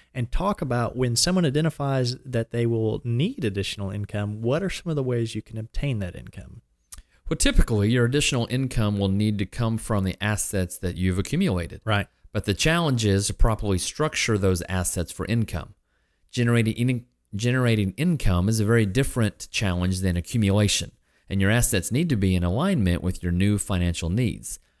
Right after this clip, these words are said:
Speaker 2: The accumulation phase is when you take your income minus your living expenses and are then left with the rest of your savings. The income phase is when your savings and investment or assets become your income.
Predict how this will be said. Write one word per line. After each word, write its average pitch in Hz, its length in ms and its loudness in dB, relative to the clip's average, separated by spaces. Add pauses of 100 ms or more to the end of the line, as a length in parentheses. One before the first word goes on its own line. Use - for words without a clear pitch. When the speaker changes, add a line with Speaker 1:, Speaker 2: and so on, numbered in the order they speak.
(220)
Speaker 2:
The 95 100 0
accumulation 117 720 0
phase 90 420 2
is 90 160 -2
when 95 160 2
you 90 80 2
take 92 300 -2
your 90 80 0
income 92 400 -2
minus 90 400 0
your 78 80 -4
living 131 280 0
expenses 87 680 -4 (280)
and - 100 -4
are 104 100 4
then 120 220 0
left 101 400 0
with 95 140 -2
the 87 80 -2
rest 90 280 0
of 85 80 -6
your 82 120 -2
savings. 98 600 -2 (440)
The 101 160 2
income 127 320 2
phase 101 400 2
is 92 160 -2
when 95 180 2
your 87 100 2
savings 104 600 2
and 90 80 2
investment 90 720 2
or 87 100 0
assets 82 680 -2 (300)
become 107 480 0
your 95 320 2
income. 113 520 -2